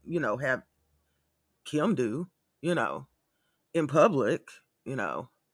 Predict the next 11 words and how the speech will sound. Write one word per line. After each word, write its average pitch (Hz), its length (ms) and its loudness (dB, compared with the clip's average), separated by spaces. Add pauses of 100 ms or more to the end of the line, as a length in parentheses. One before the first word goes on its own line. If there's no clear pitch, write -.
(500)
And, 196 260 4
and 185 120 -2
it's 208 180 2
just 233 180 0
hard 226 280 6
for 202 100 -4
me 202 100 0
to 180 100 -2
take 190 220 -2
this - 180 -2
seriously. 220 680 -4